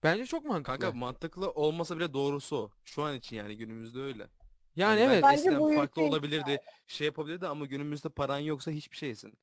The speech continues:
Speaker 1: Evet.
Speaker 2: Ya en basit mesela bir şey alışverişi yapıyorsun, ertesi gün aldığınla önceki gün aldığın fiyatı aynı değil.
Speaker 1: Allah Allah, çok
Speaker 2: Artıyor.
Speaker 1: tanıdık geliyor bana. Neresi acaba bura?
Speaker 2: Neyse, neyse.
Speaker 1: Allah Allah.
Speaker 2: <clears throat>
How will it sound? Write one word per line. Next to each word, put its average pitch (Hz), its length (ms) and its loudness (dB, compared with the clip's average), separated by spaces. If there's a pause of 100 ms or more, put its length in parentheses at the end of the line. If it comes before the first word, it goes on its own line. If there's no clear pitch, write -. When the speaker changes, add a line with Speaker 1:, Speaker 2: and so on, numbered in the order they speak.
Speaker 1:
Evet. 156 280 2
Speaker 2:
Ya 110 100 -4
en 131 160 -6
basit 151 200 -8
mesela 139 460 -4
bir 120 60 -12
şey 143 120 -4
alışverişi 139 500 -6
yapıyorsun, 139 380 -6
ertesi 127 420 -10
gün 135 120 -8
aldığınla 135 460 -4
önceki 127 320 -8
gün 139 100 -10
aldığın 131 220 -6
fiyatı 127 300 -10
aynı 110 240 -10
değil. - 300 -16
Speaker 1:
Allah 196 320 12
Allah, 175 260 12
çok 254 180 10
Speaker 2:
Artıyor. 202 160 10
Speaker 1:
tanıdık 202 200 8
geliyor 196 240 12
bana. 185 180 10
Neresi 226 280 10
acaba 160 340 8
bura? 139 160 0 (2250)
Speaker 2:
Neyse, 135 420 -10
neyse. 120 380 -12 (1000)
Speaker 1:
Allah 202 280 4
Allah. 131 340 0 (540)
Speaker 2:
<clears throat> 147 360 -8